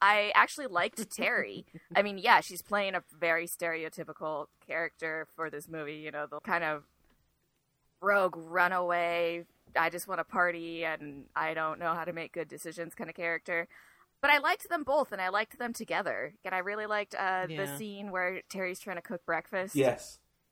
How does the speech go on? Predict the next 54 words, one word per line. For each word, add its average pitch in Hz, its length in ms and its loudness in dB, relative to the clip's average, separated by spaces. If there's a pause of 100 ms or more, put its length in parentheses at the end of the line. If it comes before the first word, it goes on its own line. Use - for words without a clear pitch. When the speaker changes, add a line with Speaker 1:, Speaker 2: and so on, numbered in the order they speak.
Speaker 1:
And 202 100 4
it's 185 140 -2
just 185 220 -4
setting 180 260 0
everything 170 340 0
on 151 120 -2
fire. 165 420 4 (120)
You 156 120 -4
Speaker 2:
Yeah. 285 240 4
Speaker 1:
know, - 120 -2 (100)
a, 285 60 6
a - 20 6
lot 262 220 6
of 269 100 4
the 262 60 0
dialogue, 196 400 2
yes, 175 220 0
is 180 140 -8
very, 160 380 0
like, 156 340 -4
"Oh, 294 240 0
I 247 120 -2
love 302 340 0
your 175 160 0
place" 214 580 -4
kind 160 220 -4
of 156 100 -6
thing. 165 540 -6 (120)
But, 302 200 0
you 349 80 -2
know, 294 100 6
I 277 120 6
liked 262 340 -2
our 233 100 0
two 196 260 -8
main 160 200 -10
characters 156 420 -8
until 160 240 -10
Terry, 147 480 -8 (160)
I 151 40 -12
don't 143 120 -8
know, 139 240 -6
lost 147 400 2
it, 202 220 -6 (240)
I 220 40 -8
guess. 202 280 -8 (640)
The - 80 0
thing 330 320 -4
that 508 160 -4
kinda 269 260 -2
bothered 226 400 2
me 302 80 -4
the 254 140 -6
most 196 640 -4